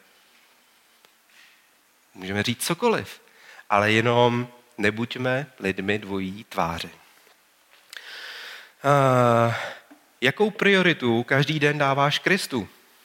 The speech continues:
Ve srovnání s Facebookem, telkou, koníčky, Instagramem, pohodlností, svou zaměstnaností za důležité věci.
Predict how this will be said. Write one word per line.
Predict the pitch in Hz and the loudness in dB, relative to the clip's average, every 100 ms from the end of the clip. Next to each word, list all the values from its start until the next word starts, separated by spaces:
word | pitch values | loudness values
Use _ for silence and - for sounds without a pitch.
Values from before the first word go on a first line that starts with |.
| _ _ _ _ | _ _ _ _
Ve | 117 | -4
srovnání | 113 127 120 113 113 110 107 | -2 0 2 2 2 0 -4
s | 107 - | -2 0
Facebookem, | 135 143 151 151 123 95 98 | 0 0 -4 -2 0 0 -2
telkou, | 135 156 160 120 104 | 0 0 0 -2 -2
koníčky, | - 151 160 147 - 117 | -4 -6 -4 -4 -4 -4
Instagramem, | - 143 - 151 - 113 104 101 | -4 -6 -2 -4 0 0 0 -2
pohodlností, | 147 160 147 127 110 - 104 104 | -2 -2 0 0 0 -2 -6 -6
svou | - 139 139 | -6 -4 -2
zaměstnaností | 143 143 139 - 135 131 - 135 | -2 0 0 0 -2 -2 -2 -2
za | 135 | 0
důležité | 123 135 139 131 - 139 | 0 0 0 -2 0 0
věci. | 139 156 - 98 | 2 0 0 0